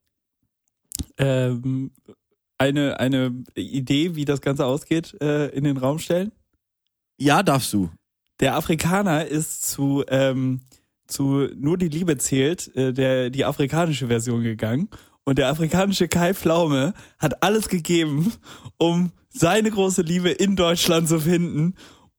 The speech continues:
Speaker 1: Und jetzt hören wir die Sprachnachricht, wie dieses, wie das abgegangen ist.
Speaker 2: Wer, ist eine schöne Geschichte.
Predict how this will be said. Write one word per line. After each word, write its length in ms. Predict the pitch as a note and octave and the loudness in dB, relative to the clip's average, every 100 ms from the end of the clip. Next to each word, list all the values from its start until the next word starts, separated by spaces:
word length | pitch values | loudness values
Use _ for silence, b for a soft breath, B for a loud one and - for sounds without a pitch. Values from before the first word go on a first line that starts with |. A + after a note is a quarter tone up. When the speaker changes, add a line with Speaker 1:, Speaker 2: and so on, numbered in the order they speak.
| - | -2
Speaker 1:
Und 280 | C#3+ D#3 C#3 | 0 0 2
jetzt 280 | E3+ F#3+ | 0 2
hören 140 | F3+ D#3+ | 0 0
wir 60 | C#3+ | -2
die 100 | C3+ | -2
Sprachnachricht, 720 | - C#3+ D3 C#3 C#3+ C3 - | 0 0 0 0 -2 -8 -6
wie 60 | |
dieses, 520 | B2 C#3 C3+ B2+ - - | -2 0 0 -2 -4 -2
wie 80 | |
das 180 | B2 B2 | -2 -2
abgegangen 1080 | - - A2+ A2+ - _ _ _ - A2 G2+ A2 | -6 -10 -10 -10 -14 _ _ _ -6 -4 -4 -10
ist. 180 | - _ _ _ _ _ _ _ _ _ _ - _ _ _ _ _ _ | -16 _ _ _ _ _ _ _ _ _ _ -20 _ _ _ _ _ _
Speaker 2:
Wer, 380 | A2+ E3+ B3+ A#3+ G2+ | 2 4 2 0 -4
ist 200 | - G3 | -2 0
eine 80 | A#3 | 2
schöne 280 | - B3+ C4+ | 2 2 0
Geschichte. 500 | A3 F4+ - G2 | 0 -2 0 -2